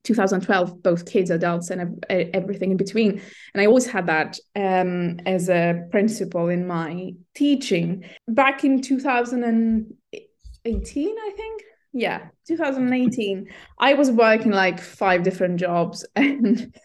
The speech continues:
I was teaching, and I would do any, you know, I had my main teaching job, and at the same time I would cover for schools here, there, everywhere. And at the same time, I had to work at a cafe to make ends meet every month. So I was working really long weeks.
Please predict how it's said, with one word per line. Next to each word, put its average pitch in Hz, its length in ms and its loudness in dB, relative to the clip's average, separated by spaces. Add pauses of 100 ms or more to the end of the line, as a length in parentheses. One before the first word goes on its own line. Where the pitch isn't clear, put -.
(160)
I - 80 -6
was 185 300 -6
teaching, 254 840 0
and 175 680 0
I 202 140 2
would 190 160 0
do 185 140 0
any, 190 560 -2
you 208 80 -2
know, 180 180 0
I 185 80 0
had 214 220 -4
my 185 220 -4
main 233 360 0
teaching 233 400 0
job, 220 260 4
and 202 120 0
at 180 60 -6
the 185 60 -6
same 202 220 -8
time 196 260 -4
I 185 60 2
would 175 240 -4
cover 269 320 4
for 240 460 4 (500)
schools 269 520 -2
here, 254 280 2
there, 240 160 4
everywhere. 233 440 2
And 226 100 -2
at 214 80 -4
the 220 60 -6
same 220 200 -6
time, 220 320 -4
I 208 60 -2
had 214 220 -4
to - 100 -20
work 202 220 0
at 196 80 -6
a 175 60 -2
cafe 311 580 2
to 294 100 -4
make 294 220 0
ends 277 260 4
meet 269 160 4
every 240 220 2
month. 226 240 -2
So 285 420 6
I 247 160 2
was 277 160 2
working 254 340 0
really 220 220 2
long 208 260 0
weeks. 185 380 -4